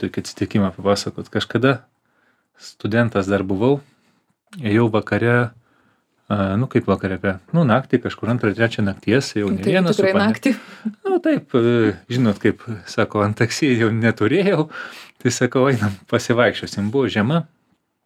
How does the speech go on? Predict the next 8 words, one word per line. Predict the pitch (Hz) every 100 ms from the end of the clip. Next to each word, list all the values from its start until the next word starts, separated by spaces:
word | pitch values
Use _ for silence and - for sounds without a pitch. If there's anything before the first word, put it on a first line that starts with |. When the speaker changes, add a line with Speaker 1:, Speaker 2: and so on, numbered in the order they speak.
| _ _ _ _ -
Speaker 1:
ir | 98
žiūriu, | 101 147 139
kad, | 117 101
e, | 98 98 98 - - - - _ _ _ _
trys | - 117 120
jaunuoliai, | 107 101 123 131 120 - _ _ _ _ _ -
a, | 104 101 101 101 98 90 - - _ _ _ _ _ _ -
pradeda | 107 107 104 104 101 101